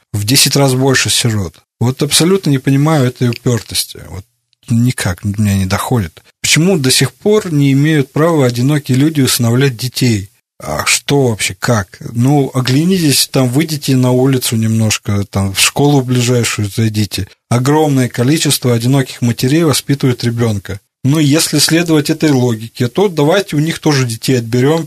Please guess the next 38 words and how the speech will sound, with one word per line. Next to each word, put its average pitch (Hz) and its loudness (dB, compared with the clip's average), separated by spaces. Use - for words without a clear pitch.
Че, 151 0
как - -2
и - 0
так 165 -2
они 120 0
в - 0
одиночку 135 0
детей 139 2
воспитывают? 110 -2
Что 143 2
это 139 -2
такое? 110 -2
Безобразие 110 -2
какое-то. 101 -4
Или 180 4
вот 170 0
собралась 165 2
женщина 156 2
родить 147 2
вне 156 2
брака, 139 2
все, 143 2
прямо 151 2
при 139 0
родах 147 2
в 117 -4
дом 135 2
малютки. 120 0
Такая 175 0
же 117 0
логика. 120 -2
Ну, 139 2
вот 170 -2
читаешь 156 0
такие - -4
новости 135 2
и 120 -2
думаешь, 120 0